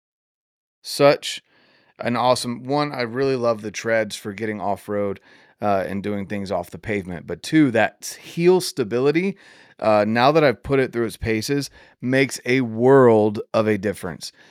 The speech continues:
Uh, I, I really don't like boots that necessarily squeeze your heel or really tight on the heel.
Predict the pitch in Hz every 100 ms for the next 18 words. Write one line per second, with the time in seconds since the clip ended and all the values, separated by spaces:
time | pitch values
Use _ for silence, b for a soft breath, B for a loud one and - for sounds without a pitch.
0 | b b 104 98 90 - 98 101 - _
1 | _ - 107 107 117 135 143 135 127 107
2 | 117 123 117 113 113 107 - _ _ _
3 | - 107 127 - 120 113 110 120 107 98
4 | - - 151 135 131 113 135 135 117 95
5 | 117 131 123 113 113 104 - 107 101 -
6 | 120 123 160